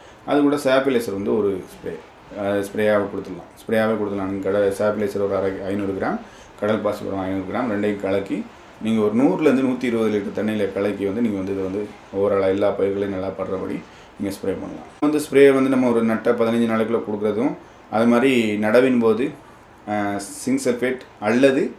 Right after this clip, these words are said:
ஏக்கருக்கு பத்து கிலோ சிங்க் சல்ஃபேட் அல்லது மைக்ரோநியூட்ரியன்ட் கொடுக்குறதும் உங்களுக்கு வந்து நல்ல ஒரு பயிர் வளர்ச்சி. ஆரம்பத்துல இதை கொடுத்துட்டீங்கனாலே உங்களுக்கு வந்து பயிரினுடைய ஆரம்ப காலத்து வளர்ச்சி நல்லா வந்துட்டாலே உங்களுக்கு ஆட்டோமேட்டிக்காக பயிர் நல்லா வந்துடும்.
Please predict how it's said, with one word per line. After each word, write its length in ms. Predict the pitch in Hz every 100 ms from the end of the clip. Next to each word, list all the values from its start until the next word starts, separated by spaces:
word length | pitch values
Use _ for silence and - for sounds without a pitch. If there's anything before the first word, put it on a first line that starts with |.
| - - - -
ஏக்கருக்கு 380 | 107 120 123 120
பத்து 220 | 113 110
கிலோ 160 | 113 110
சிங்க் 240 | 113 120
சல்ஃபேட் 340 | 127 113 131 120
அல்லது 260 | 101 104 117
மைக்ரோநியூட்ரியன்ட் 640 | 107 107 110 98 101 101 -
கொடுக்குறதும் 460 | - 104 98 98 151
உங்களுக்கு 260 | 107 95 98
வந்து 120 | 101
நல்ல 260 | 98 104
ஒரு 140 | 101 95 95
பயிர் 200 | 107 117
வளர்ச்சி. 340 | 110 104 104 104
ஆரம்பத்துல 420 | 117 135 123 113
இதை 120 | 107
கொடுத்துட்டீங்கனாலே 500 | 107 113 113 110 107
உங்களுக்கு 320 | 123 104 101 101
வந்து 140 | 135 - - - - -
பயிரினுடைய 440 | 113 139 131 120
ஆரம்ப 360 | 110 127 139 127
காலத்து 360 | 113 113 110 110
வளர்ச்சி 340 | 104 110 113
நல்லா 220 | 101 104
வந்துட்டாலே 380 | 104 101 101 104
உங்களுக்கு 260 | 107 95 95
ஆட்டோமேட்டிக்காக 520 | 98 101 95 98 95
பயிர் 220 | 98 98
நல்லா 180 | 95 95
வந்துடும். 400 | 92 92 101